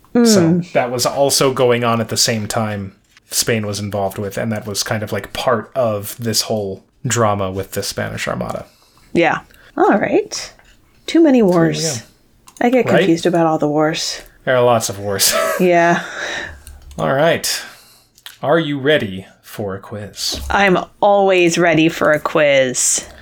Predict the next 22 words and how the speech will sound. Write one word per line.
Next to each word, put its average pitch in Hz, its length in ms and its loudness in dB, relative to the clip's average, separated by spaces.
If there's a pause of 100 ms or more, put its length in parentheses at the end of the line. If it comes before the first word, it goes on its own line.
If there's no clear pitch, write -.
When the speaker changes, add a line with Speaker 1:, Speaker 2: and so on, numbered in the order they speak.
Speaker 2:
All 123 120 0
right. 117 260 2
M-, 131 220 -12 (100)
I 151 60 2
realized 165 420 4
after 151 240 2
I 131 60 4
wrote 131 240 2
this, 123 200 -2
I 127 60 2
was 120 140 -2
like, 117 240 -2
"These 190 240 0
are 165 280 0 (220)
all 135 880 2 (300)
basically 165 500 -2
history 170 480 -4
questions," 185 540 -2
but 190 160 -2
they're 180 100 0
kind 151 220 0
of 117 240 -4